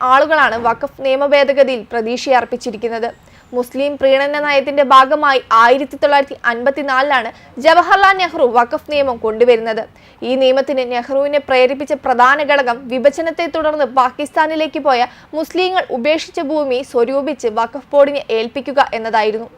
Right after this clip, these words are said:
ആയിരത്തി തൊള്ളായിരത്തി അൻപത്തിനാലിലെ വഖഫ് നിയമപ്രകാരം ഈ ഭൂമികൾ നെഹ്റു സെൻട്രൽ വഖഫ് കൗൺസിലിന് കീഴിലാക്കി. ആയിരത്തി തൊള്ളായിരത്തി അൻപത്തിനാലിൽ കോൺഗ്രസ് സർക്കാർ ഭാരത ജനതയ്ക്കുമേൽ അടിച്ചേൽപ്പിച്ച ഈ നിയമം വോട്ട് ബാങ്ക് ലക്ഷ്യം വെച്ച് നരസിംഹറാവു സർക്കാർ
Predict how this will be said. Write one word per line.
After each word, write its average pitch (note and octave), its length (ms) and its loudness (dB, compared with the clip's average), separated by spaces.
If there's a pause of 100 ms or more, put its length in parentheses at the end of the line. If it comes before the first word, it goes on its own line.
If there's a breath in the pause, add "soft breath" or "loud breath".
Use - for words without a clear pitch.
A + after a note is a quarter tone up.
(380 loud breath)
ആയിരത്തി G4 440 8
തൊള്ളായിരത്തി F4+ 380 6
അൻപത്തിനാലിലെ C#4+ 760 0
വഖഫ് A#3+ 460 -4
നിയമപ്രകാരം C4+ 680 2
ഈ A#3+ 120 -6
ഭൂമികൾ B3+ 440 0
നെഹ്റു A#3 400 -6 (140)
സെൻട്രൽ C#4 360 0
വഖഫ് C4+ 420 -2
കൗൺസിലിന് C4+ 480 -2 (100)
കീഴിലാക്കി. A3+ 560 -4 (380 soft breath)
ആയിരത്തി C#4 460 6
തൊള്ളായിരത്തി E4 380 4
അൻപത്തിനാലിൽ D4+ 720 2
കോൺഗ്രസ് C#4 520 0
സർക്കാർ D4+ 340 2
ഭാരത B3+ 400 6
ജനതയ്ക്കുമേൽ D4 800 0
അടിച്ചേൽപ്പിച്ച C4+ 600 -2 (120)
ഈ B3+ 140 -4
നിയമം C#4 360 -2 (240 loud breath)
വോട്ട് D#4 300 6
ബാങ്ക് F4+ 340 4
ലക്ഷ്യം D#4+ 280 -2
വെച്ച് D#4 240 -2
നരസിംഹറാവു D4+ 840 0
സർക്കാർ B3+ 500 -2